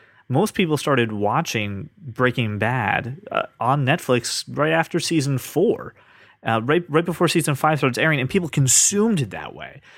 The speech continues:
I happen to be one of the people that get in on season two, and I was watching it week to week, and I think the people that got to binge watch it on Netflix fresh got a better perspective on these characters than I did,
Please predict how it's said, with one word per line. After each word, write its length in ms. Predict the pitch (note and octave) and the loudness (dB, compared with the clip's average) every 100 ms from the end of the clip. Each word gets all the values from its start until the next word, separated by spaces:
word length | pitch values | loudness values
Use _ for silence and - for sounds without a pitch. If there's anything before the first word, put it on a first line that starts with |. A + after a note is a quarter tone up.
| - - | -20 -4
I 80 | C3+ | -2
happen 320 | D#3 F3+ F3 | 0 0 2
to 60 | D#3+ | 0
be 140 | D#3 | 2
one 140 | E3 D#3 | 2 2
of 60 | |
the 40 | D#3+ | 0
people 120 | D#3 | 0
that 80 | D#3 | 2
get 120 | D3+ | 2
in 60 | D#3 | 2
on 160 | D3+ | 0
season 400 | C#3+ C#3+ C3 B2+ | 0 0 0 -2
two, 420 | A#2+ - F3+ E3+ | -2 2 2 2
and 140 | C3+ B2+ | 2 0
I 20 | |
was 140 | B2 | 0
watching 300 | C#3 C#3 D3 | 2 0 0
it 80 | B2 | 0
week 180 | C3+ B2+ | 0 0
to 100 | C3 | 2
week, 200 | F3 D3+ | 2 0
and 120 | A#2+ | 0
I 80 | C#3+ | 0
think 280 | - F#3+ F3+ | 0 -2 0
the 80 | D#3 | -2
people 260 | E3 D3 | 0 0
that 220 | C3 A#2 | 0 -2
got 240 | A#2+ C3 - | -2 -2 -2
to 80 | A#2+ | -4
binge 360 | G#2 G#2+ B2+ | -2 -4 -4
watch 340 | C#3 D3 E3+ - | -4 -4 -2 -2
it 180 | G#3+ - | -4 -2
on 220 | A#2 A2 A2 | -4 -2 -2
Netflix 520 | C3+ - G3+ - - | -4 -2 -2 -2 -8
fresh 640 | - A#2 D3+ D4 - - - - - - | -4 2 2 2 -2 -6 -18 -20 -20 -8
got 140 | D#3+ E3+ | -2 0
a 60 | |
better 280 | B2 B2+ E3 | 2 2 2
perspective 640 | D#3 C3 - D3+ E3 C3 | 2 0 0 -2 0 -2
on 100 | B2 | -2
these 200 | A2 G2 | -2 -6
characters 500 | - A3+ C#4+ - G#2 | -4 -2 0 0 -2
than 100 | A2+ | -2
I 140 | G2+ G2 | -4 -2
did, 320 | G2+ G2 | -4 -4